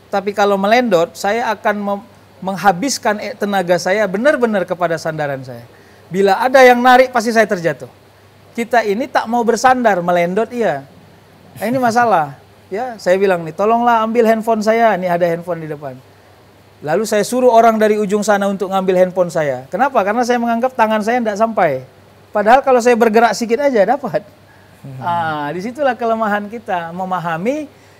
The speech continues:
Speaker 1: bagaimana pertemuan antara usaha manusia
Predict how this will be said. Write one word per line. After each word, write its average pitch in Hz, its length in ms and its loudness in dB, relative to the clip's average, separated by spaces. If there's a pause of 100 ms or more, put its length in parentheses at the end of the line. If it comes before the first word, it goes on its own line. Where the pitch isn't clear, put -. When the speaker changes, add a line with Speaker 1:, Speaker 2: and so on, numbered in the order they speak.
(140)
Speaker 1:
bagaimana 220 920 0
pertemuan 214 640 -2
antara 190 720 -2
usaha 233 440 0
manusia 175 840 -4